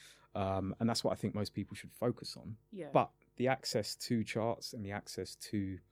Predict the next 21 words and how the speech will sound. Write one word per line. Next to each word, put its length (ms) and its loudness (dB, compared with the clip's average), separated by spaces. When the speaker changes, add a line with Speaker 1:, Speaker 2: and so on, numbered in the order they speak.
Speaker 1:
learning 400 8
about 200 0
how 140 -2
to 140 -10
draw 260 4
on 100 4
charts 340 2
is 120 -4
much 300 6
easier 320 4
than 140 -4
putting 220 -2
in 80 0
the 100 -2
effort 260 -8
to 80 -10
understand 680 -8
Speaker 2:
That's 180 -6
true. 100 -6
Speaker 1:
macroeconomic 320 -8
factors. 380 -18